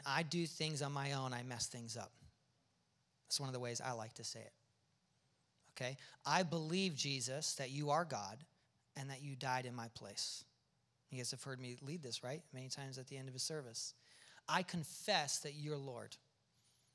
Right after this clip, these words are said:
And, and I choose to follow you." That's leading someone through that salvation prayer. I want everybody to stand up to your feet.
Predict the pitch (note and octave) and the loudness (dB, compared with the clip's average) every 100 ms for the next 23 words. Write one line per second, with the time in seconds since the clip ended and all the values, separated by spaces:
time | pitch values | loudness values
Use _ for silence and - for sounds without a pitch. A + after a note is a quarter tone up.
0 | _ _ _ _ _ _ _ _ _ _ | _ _ _ _ _ _ _ _ _ _
1 | _ _ D3+ D3+ D#3+ D#3 D#3+ E3 E3 - | _ _ -4 -2 -2 0 2 6 6 6
2 | F#3 F3 E3 - G3 B2+ G#2 G#2 - _ | 4 2 0 0 0 -2 -8 -14 -16 _
3 | _ _ _ _ _ _ _ _ _ _ | _ _ _ _ _ _ _ _ _ _
4 | _ _ _ _ _ C3 D#3 F#3 F3 E3 | _ _ _ _ _ 4 6 6 2 2
5 | E3 E3+ E3 C#3+ - C#3 C#3 C3+ C3 - | 2 0 4 4 4 2 -4 -6 -10 -12
6 | - C#3 A#2+ A2+ - _ _ _ B2 - | -8 -6 -6 -8 -16 _ _ _ -4 -2
7 | A#2+ A#2 A#2 - A#2+ A#2 A2 A2+ _ _ | -2 -6 -4 -4 -6 -10 -12 -12 _ _
8 | _ _ _ _ _ _ _ _ _ _ | _ _ _ _ _ _ _ _ _ _
9 | _ _ _ D3 D3 C3+ B2+ B2 A#2+ - | _ _ _ -6 -4 -4 -4 0 0 0
10 | B2 B2 A#2+ - _ _ - C3 A#2+ - | -4 -8 -10 -16 _ _ -4 -2 -2 -4
11 | A#2 | -6